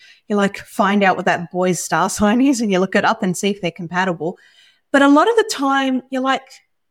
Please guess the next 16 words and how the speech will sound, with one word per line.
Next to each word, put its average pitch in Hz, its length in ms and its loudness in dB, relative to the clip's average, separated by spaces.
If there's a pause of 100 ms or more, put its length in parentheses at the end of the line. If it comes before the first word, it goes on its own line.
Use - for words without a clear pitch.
(100)
"But 294 160 -8
that 381 120 2
doesn't 427 260 0
make 285 200 0
sense, - 680 -4 (300)
the 240 100 0
relationship 233 680 2
I'll 214 160 4
have 202 320 0
with 185 380 0
this 185 260 0
other 190 240 -2
sign 180 440 -2
as 233 140 -2
a 208 80 2
Libra." 202 340 2